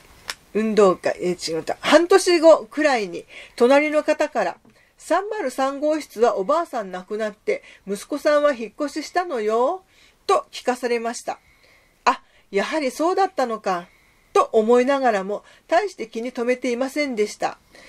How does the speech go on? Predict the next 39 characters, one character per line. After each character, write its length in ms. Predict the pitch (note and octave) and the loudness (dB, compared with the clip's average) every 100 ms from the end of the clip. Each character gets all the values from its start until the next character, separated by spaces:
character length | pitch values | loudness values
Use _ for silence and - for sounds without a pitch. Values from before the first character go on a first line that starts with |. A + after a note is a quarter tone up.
| - - - | -20 -20 -20
そ 200 | - A#3+ | -2 0
し 100 | A#3+ | 2
て 160 | - B3 | 4 2
今 180 | - G#3 | 2 -6
年 260 | A#3 B3 | -4 -4
八 300 | A#3 A3+ B3+ | -6 -6 -2
月、 440 | A#3+ A#3+ - A3+ - - - | 0 0 -2 -4 -4 -12 -10
深 300 | - F#4+ D4+ | -2 0 0
夜 100 | G3+ | -2
零 300 | G#3 C4 C4 | 0 -2 -4
時 140 | C#4 | -6
頃 220 | C#4+ A#3+ | -2 -2
帰 120 | - - | -2 -2
宅 260 | A3 A3 | -4 -4
し、 320 | G3+ G#3 G#3 - - - | -10 -6 -8 -10 -18 -2
エ 120 | A#3 | 0
レ 140 | D4+ | 0
ベ 180 | E4 F#4 | -2 -2
ー 60 | F#4 | -2
タ 120 | B3 | -2
ー 60 | G#3 | -4
に 120 | F#3 | -6
乗 140 | F3+ | -6
り、 160 | F3+ G#3 | -6 -4
四 220 | G#3 C4+ D4 | -2 -2 0
階 220 | D#4+ D4+ | -2 0
の 120 | D4 | -2
ボ 140 | C4+ | -2
タ 200 | C#4+ C#4 | 0 0
ン 60 | D4 | 0
を 60 | D#4+ | -2
押 120 | A3 | -4
し 80 | G#3+ | -4
ま 160 | G#3 | -6
し 100 | G#3+ - | -6 -8
た。 180 | - - _ _ - - - _ - | -10 -10 _ _ -20 -20 -20 _ -2
ド 180 | B3+ F#4 | 4 4
ア 40 | |
が 120 | B3+ | 4